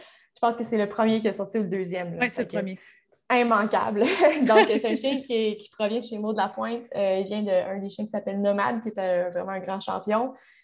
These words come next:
Speaker 1: Puis, euh, Boost, qui est la maman, qui provient elle-même de, justement, euh, un breeding qu'ils ont fait, Maud et Sylvain, ensemble, euh, au début de leur relation, en fait. Là, c'est vraiment, c'est vraiment
Speaker 2: Ok.
Speaker 1: comme ce qui a starté leur,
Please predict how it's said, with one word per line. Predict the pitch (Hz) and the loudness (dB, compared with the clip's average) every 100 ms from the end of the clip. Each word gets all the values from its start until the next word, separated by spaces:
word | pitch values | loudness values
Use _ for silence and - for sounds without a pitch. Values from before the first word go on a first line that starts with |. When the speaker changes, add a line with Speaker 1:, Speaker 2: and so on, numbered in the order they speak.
| _ - | _ -8
Speaker 1:
Puis, | 226 226 226 | 0 0 4
euh, | 190 185 | 4 4
Boost, | 180 240 233 - _ _ _ | 4 0 -2 -14 _ _ _
qui | - 220 | -6 -2
est | |
la | 214 202 | 0 -2
maman, | 185 190 262 - _ _ _ | -4 -4 -6 -8 _ _ _
qui | - 294 | -10 -4
provient | - 220 262 269 240 | -2 2 2 2 4
elle-même | 262 254 254 254 | 4 4 2 0
de, | 220 | 2
justement, | 240 240 226 214 233 240 | 2 0 -6 -4 -4 -2
euh, | 202 196 202 | 0 2 0
un | |
breeding | 208 202 226 254 254 | 0 -2 -2 -2 -4
qu'ils | - 220 226 233 | -4 -4 -2 -2
ont | 208 | -4
fait, | 208 220 226 - | -4 -6 -6 -10
Maud | 208 202 208 - | -6 -6 -6 -10
et | |
Sylvain, | 226 226 190 196 202 | -8 -8 -6 -4 -6
ensemble, | 208 202 220 220 202 | -6 -6 -6 -6 -6
euh, | 196 185 180 180 180 - | -4 -4 -4 -6 -10 -8
au | 202 | -6
début | 180 214 220 | -4 -4 -2
de | |
leur | 208 | -2
relation, | 190 185 180 196 202 | -2 -4 -4 -6 -8
en | 196 185 | -8 -10
fait. | 202 202 | -12 -12
Là, | 202 | -14
c'est | - 175 | -12 -10
vraiment, | 175 180 180 175 208 - _ _ _ _ _ _ _ _ | -10 -10 -14 -16 -18 -20 _ _ _ _ _ _ _ _
c'est | 208 | -4
vraiment | 202 - | -2 0
Speaker 2:
Ok. | 220 | 0
Speaker 1:
comme | 214 202 | 0 0
ce | 202 | -6
qui | - | 0
a | 226 | 0
starté | 226 190 - 226 | 0 -4 -4 -4
leur, | 214 196 196 | -2 -2 -4